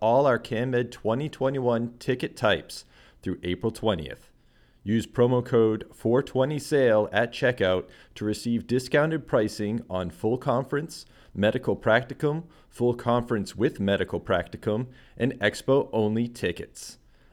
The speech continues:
Again, that promo code is four twenty sale, all one word, and the offer is good through April twentieth.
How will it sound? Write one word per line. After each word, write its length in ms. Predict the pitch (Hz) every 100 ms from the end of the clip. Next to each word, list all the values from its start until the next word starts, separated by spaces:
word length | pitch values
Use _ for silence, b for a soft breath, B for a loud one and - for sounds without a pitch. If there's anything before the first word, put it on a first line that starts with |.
| -
Again, 540 | 92 98 95 117 139
that 280 | 92 107 -
promo 340 | - 110 127 120
code 420 | 107 110 143 -
is 220 | 92 87
four 280 | - 113 127
twenty 360 | - 127 131 151
sale, 540 | - 170 113 90 87 b b -
all 220 | 90 110
one 240 | 113 127 127
word, 400 | 127 82 - - b b
and 140 | - 92
the 80 | 95
offer 340 | 101 113 156
is 140 | 151
good 320 | 90 123 87 -
through 160 | 92 -
April 320 | 87 85 101
twentieth. 580 | - 95 82 73 -